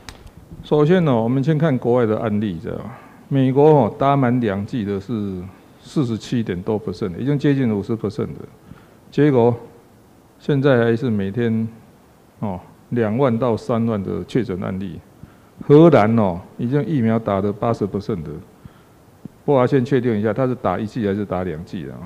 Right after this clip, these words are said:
他的疫苗覆盖率很高啊，啊，也解封了。结果呢，疫情严重爆发，哦，总理，总理还要出来道歉。哦，那我再看看哦，韩国的日子，例子呢，韩国也达一个程度了，哦，日本也是一样，那他们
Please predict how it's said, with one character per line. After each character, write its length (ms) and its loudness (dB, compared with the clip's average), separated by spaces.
他 120 -2
的 160 0
疫 100 -6
苗 160 2
覆 140 0
盖 120 0
率 160 -2
很 120 -8
高 220 -8
啊， 120 -10
啊， 100 0
也 160 2
解 240 -2
封 160 0
了。 80 -4
结 180 0
果 160 2
呢， 160 -2
疫 140 -4
情 300 0
严 160 -4
重 220 0
爆 220 0
发， 240 -2
哦， 160 -4
总 260 2
理， 80 0
总 240 0
理 120 0
还 100 -2
要 120 0
出 160 -2
来 100 0
道 240 -4
歉。 180 -4
哦， 180 -6
那 100 -4
我 120 2
再 80 4
看 220 0
看 180 2
哦， 220 0
韩 180 -2
国 160 4
的 100 2
日 200 -4
子， 200 -12
例 260 -4
子 140 -8
呢， 200 -4
韩 120 -4
国 180 2
也 20 2
达 220 -2
一 80 -4
个 80 -4
程 200 -6
度 220 -8
了， 80 -14
哦， 160 -10
日 180 0
本 340 -2
也 100 -4
是 140 -6
一 60 -2
样， 260 -4
那 120 -6
他 180 2
们 120 2